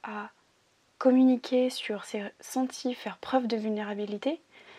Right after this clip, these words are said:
la personne en face de vous va vous dire, « Ah ouais, ok,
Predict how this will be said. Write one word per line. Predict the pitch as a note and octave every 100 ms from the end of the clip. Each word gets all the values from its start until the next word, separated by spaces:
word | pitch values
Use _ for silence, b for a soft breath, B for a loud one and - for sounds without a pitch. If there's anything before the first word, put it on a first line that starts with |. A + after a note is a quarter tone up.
| B -
la | G3+
personne | A3+ A3 - C#4+
en | A3+
face | B3 A#3+
de | A3
vous | A#3+ C#4
va | A3
vous | G#3+
dire, « | G#3+ B3 - -
Ah | -
ouais, | A3+ A#3
ok, | A3 -